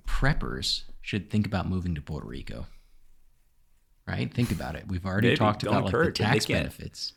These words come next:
Speaker 1: right?
Speaker 2: Yeah.
Speaker 1: N-, now you have some shielding from nuclear winter. Think about that. You should tell your sister
Speaker 2: Well
Speaker 1: and your brother-in-law to consider a vacation home in Puerto Rico. <laughs>
Speaker 2: Well, you already get, like, these crazy crypto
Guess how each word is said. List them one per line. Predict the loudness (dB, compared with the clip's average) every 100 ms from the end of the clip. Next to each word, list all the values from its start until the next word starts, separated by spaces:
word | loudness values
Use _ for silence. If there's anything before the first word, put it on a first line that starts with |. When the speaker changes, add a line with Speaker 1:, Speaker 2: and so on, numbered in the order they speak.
| _
Speaker 1:
right? | -2 0 -2 -8 _ _ _ _ _
Speaker 2:
Yeah. | -8 -4 -4
Speaker 1:
N-, | -4 -8 -20 _ -4
now | 0 2 4
you | 4 4
have | 2 0 -2
some | -2 0 0
shielding | 2 2 2 2 0
from | 0 0
nuclear | 0 -2 -8 -6
winter. | -4 -4 -4 -10 -12 -14 -20 -20 -20 -20 -10
Think | -8
about | -6 -6 -4
that. | -4 -4 -8 _ -20 _ -20 _ _ _ _ _ _ -20 -20 -18
You | -10
should | -4
tell | 0
your | 0
sister | 2 2 4
Speaker 2:
Well | 6 4 2 -2
Speaker 1:
and |
your | -2
brother-in-law | 0 0 0 0 -2 -4 -6
to |
consider | -6 -4 -2 -2 -4 -8 -18 _ _ _ -6
a |
vacation | -6 -2 -2 0
home | 0 -2
in | -4
Puerto | -6 -6
Rico. | -6 -8 -10
<laughs> | -14 -20 -20 -20 -20 _ _ _ -20 -20 -4 -2 2
Speaker 2:
Well, | 0
you | 4 6
already | 8 8 4 2 -2
get, | -2 0
like, | -2 -4 -4
these | -6
crazy | -4 -2 -2 -2 -8
crypto | -4 -4 -2 -2 -2